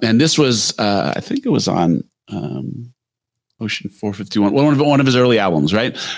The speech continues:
But Bonamassa did it, and he made it big, and he made it, you know, driving and Bonamassa style, and it sounded brand new to me. And, but the original riff was like, "Oh yeah, that song," and it just really made a light bulb go on for me. I, I'll find a link for it. We can share it. I just thought it was really great, and, um,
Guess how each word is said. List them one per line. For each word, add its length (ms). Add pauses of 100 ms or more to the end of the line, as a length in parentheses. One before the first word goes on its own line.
(120)
But 260
Bonamassa 480
did 180
it, 120
and 80
he 60
made 180
it 240
big, 420
and 80
he 60
made 240
it, 220
you 80
know, 160
driving 760
and 200
Bonamassa 580
style, 580 (320)
and 120
it 80
sounded 340
brand 260
new 140
to 80
me. 320
And, 260
but 120
the 100
original 340
riff 180
was 100
like, 120
"Oh 220
yeah, 200
that 200
song," 340 (400)
and 120
it 60
just 200
really 220
made 160
a 20
light 300
bulb 240
go 100
on 140
for 140
me. 180
I, 180
I'll 80
find 280
a 40
link 240
for 160
it. 80
We 80
can 140
share 260
it. 60
I 100
just 160
thought 140
it 20
was 160
really 220
great, 280 (560)
and, 280
um, 280